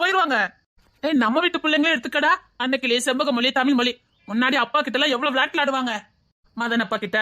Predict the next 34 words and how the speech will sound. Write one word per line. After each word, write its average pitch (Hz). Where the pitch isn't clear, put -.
தினேஷ் 254
அப்பா -
கிட்ட, 202
குமார் 254
அப்பா 254
கிட்டே 233
தான் 330
இருப்பாங்க. 262
இப்ப 226
அப்பா 233
கிட்ட 269
சேர்றாங்களான்னு 302
பாத்தியா? 311
டேய், 240
அவங்க 214
சேரலன்னு 302
எனக்கும் 302
தெரியும், 269
ஆனா 311
பாசம் 330
குறையல. 262
அப்பான்னு 311
இன்னும் 330
அந்த 262
பாசத்தோட 285
தான் 302
இருக்காங்க. 277
அப்பான்னா 269
அவங்களுக்கு 262
உசுரு. 330
ஆனா 240
அனனி 302
அப்படி 320
இல்லையே. 370